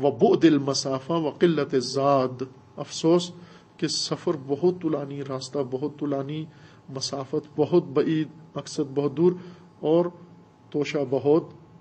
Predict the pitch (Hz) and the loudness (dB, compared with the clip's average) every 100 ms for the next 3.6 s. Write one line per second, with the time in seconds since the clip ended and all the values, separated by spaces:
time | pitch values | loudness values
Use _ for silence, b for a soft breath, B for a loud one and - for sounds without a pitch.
0 | - 147 135 123 131 131 135 - 196 190 | -4 0 0 -2 -4 -8 -8 0 4 4
1 | 135 143 147 - 156 131 127 131 131 - | 4 4 2 0 0 0 -4 -6 -8 -12
2 | - _ - - 135 - 143 - 139 - | -20 _ -20 -8 -6 -2 -2 -2 -4 -4
3 | 135 135 135 131 143 | -8 -8 -10 -10 -10